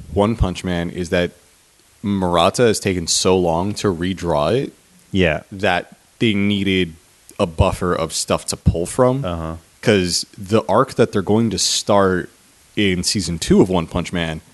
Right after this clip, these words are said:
Speaker 1: is the arc we're still on
Speaker 2: Oh.
Speaker 1: in the manga.
Speaker 2: Is
Speaker 1: But it's just, it's super extended from the original
Speaker 2: He's,
Speaker 1: webcomic.
Speaker 2: but he's not redrawing Mob Psycho, right?
Speaker 1: No.
Speaker 2: Okay, Mob Psycho is just the original artist.
Speaker 1: It's straight from the webcomic
Speaker 2: Yeah.
Speaker 1: to the anime.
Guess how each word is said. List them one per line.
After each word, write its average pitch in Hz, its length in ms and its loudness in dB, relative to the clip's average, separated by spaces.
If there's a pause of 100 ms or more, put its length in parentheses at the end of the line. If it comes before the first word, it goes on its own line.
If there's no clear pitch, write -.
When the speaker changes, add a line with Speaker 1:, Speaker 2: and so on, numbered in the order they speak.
(160)
Speaker 1:
is 95 140 -2
the - 120 2
arc 120 220 2
we're 113 100 4
still - 440 2 (100)
on 87 380 0 (260)
Speaker 2:
Oh. 170 380 2
Speaker 1:
in 98 120 2
the 92 60 0
manga. 87 480 -2 (240)
Speaker 2:
Is 156 340 -2 (160)
Speaker 1:
But 135 200 2
it's 127 200 2
just, 123 220 0 (140)
it's - 360 0 (100)
super 151 840 0
extended 92 680 0 (160)
from 98 280 -2
the 92 120 -2
original 85 500 -2
Speaker 2:
He's, 92 180 4
Speaker 1:
webcomic. - 180 -2
Speaker 2:
but 185 80 2
he's 214 220 2
not 170 260 0
redrawing 117 480 2
Mob 95 240 0
Psycho, 85 340 -4
right? 90 320 -4
Speaker 1:
No. 95 200 -4 (120)
Speaker 2:
Okay, 120 280 2
Mob 123 240 2
Psycho 139 280 0
is 110 100 0
just 113 160 0
the 104 100 2
original 92 260 2
artist. 82 220 2
Speaker 1:
It's - 80 -2
straight - 360 0
from 120 360 2
the 113 80 4
webcomic 104 520 0
Speaker 2:
Yeah. 82 240 -2
Speaker 1:
to 110 180 -4
the 92 120 -2
anime. - 220 -10